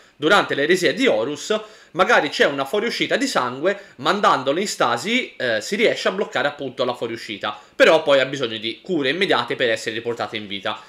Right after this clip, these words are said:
e nessuno può riportare in vita un primarca che non sia un genio, un magus del più alto livello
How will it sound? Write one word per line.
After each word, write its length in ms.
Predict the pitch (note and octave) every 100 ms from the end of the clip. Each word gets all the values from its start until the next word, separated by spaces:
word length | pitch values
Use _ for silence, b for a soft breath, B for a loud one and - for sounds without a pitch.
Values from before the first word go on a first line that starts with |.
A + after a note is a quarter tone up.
| B -
e 240 | A#3+ D#3+
nessuno 720 | C#3 G3+ A3 - B3+ F#3 C3+
può 140 | A#2 E3+
riportare 480 | C3 C#3 C3 C#3+ C#3+
in 100 | C#3+
vita 340 | B2+ G2+ G2
un 180 | F3+ F3+
primarca 680 | C3 D#3+ C3 G2+ - A#3+ A#3+ B B
che 140 | C#4+
non 160 | D4 B3+
sia 340 | D3+ C#3+ C#3+
un 140 | F3+ F#3
genio, 400 | C#3 A2 A2 D3+
un 180 | G3 G#3+
magus 600 | E3 A2+ A2+ F3 F#3 -
del 220 | D3 C3 B2
più 160 | A#2+
alto 240 | D3+ D3+ -
livello 560 | E3 A#2 G2+ F3+ G#3